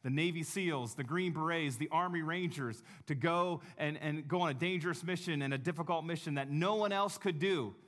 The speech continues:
You get the best of the best. So David says, "Hey, who will go down with me to the camp?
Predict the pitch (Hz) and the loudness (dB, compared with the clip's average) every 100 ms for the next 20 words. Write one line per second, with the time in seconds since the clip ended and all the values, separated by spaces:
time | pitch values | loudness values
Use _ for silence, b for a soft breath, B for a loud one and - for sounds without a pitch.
0 | B B B 127 180 170 147 160 - 143 | B B B -2 0 0 0 0 -2 0
1 | 147 131 - - - _ _ _ _ _ | 2 2 -2 -12 -16 _ _ _ _ _
2 | _ _ _ _ _ _ _ - 135 160 | _ _ _ _ _ _ _ -4 0 2
3 | 175 170 170 147 127 180 117 - _ _ | 0 0 0 0 0 -2 -2 -8 _ _
4 | _ _ _ _ 202 233 208 196 226 175 | _ _ _ _ 0 2 2 2 0 0
5 | 165 151 139 214 220 - | -2 -2 -2 -2 -2 -4